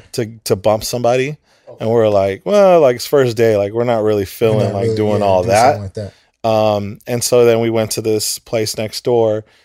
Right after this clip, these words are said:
Speaker 1: um, that you can see the pool, so maybe it still feels like the pool vibe, you know?
Speaker 2: Okay, so
Speaker 1: Uh,
Speaker 2: that's, and, and that's my concern. Like, I get that you're, you're having a day party.
Speaker 1: Right.
Speaker 2: It's not a, there's no pool, but you want pool attire.
Speaker 1: Right.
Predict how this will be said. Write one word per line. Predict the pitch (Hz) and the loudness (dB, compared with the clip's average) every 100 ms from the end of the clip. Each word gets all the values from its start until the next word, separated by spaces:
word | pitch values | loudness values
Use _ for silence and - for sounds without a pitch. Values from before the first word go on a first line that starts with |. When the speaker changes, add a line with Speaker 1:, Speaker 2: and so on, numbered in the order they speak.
| _ _ - | _ _ -8
Speaker 1:
um, | 113 110 107 110 143 | -6 -6 -8 -12 -4
that | 120 127 | 0 0
you | 143 | -2
can | - 113 | -6 -6
see | - 165 | -2 -2
the | 180 | -2
pool, | - 190 | -4 -6
so | 190 139 | -4 -4
maybe | 127 135 | -4 -2
it | 123 | -2
still | - 135 | 0 -2
feels | 139 151 | 0 -2
like | 147 143 | -2 -2
the | 156 | -6
pool | - 160 151 | -2 0 2
vibe, | 156 160 156 147 | 2 2 -2 -4
you | |
know? | 143 151 151 _ 143 | -2 -2 -4 _ -6
Speaker 2:
Okay, | 131 107 | -6 -6
so | 127 123 | -4 -2
Speaker 1:
Uh, | 117 | 0
Speaker 2:
that's, | 196 214 | 0 0
and, | - 196 | -4 -8
and | 190 | -8
that's | - 196 | -6 -2
my | 190 | -2
concern. | - 147 - 143 127 | -2 -4 -4 -6 -6
Like, | 131 127 - | -8 -10 -6
I | 170 | -6
get | 151 175 | -6 -8
that | 151 135 131 - | -6 -8 -10 -16
you're, | 143 135 | -14 -8
you're | 127 147 | -4 -2
having | 160 160 131 | -2 -4 -8
a | |
day | 117 135 135 127 | -8 -4 -4 -4
party. | - 117 104 104 _ _ - | -4 -4 -6 -14 _ _ -8
Speaker 1:
Right. | 104 104 151 | -6 -6 -4
Speaker 2:
It's | 151 | 0
not | 170 | 2
a, | 139 - _ _ | 0 -2 _ _
there's | 151 165 | -6 -2
no | 156 131 120 | -2 -4 -12
pool, | - 185 170 143 | -8 -4 -4 -4
but | 139 - | -6 -6
you | 151 | -6
want | 151 127 | -6 -8
pool | - 160 135 | -8 -8 -8
attire. | 127 - 131 104 - - | -8 -4 -4 -4 -10 -14
Speaker 1:
Right. | 120 113 101 | -2 0 0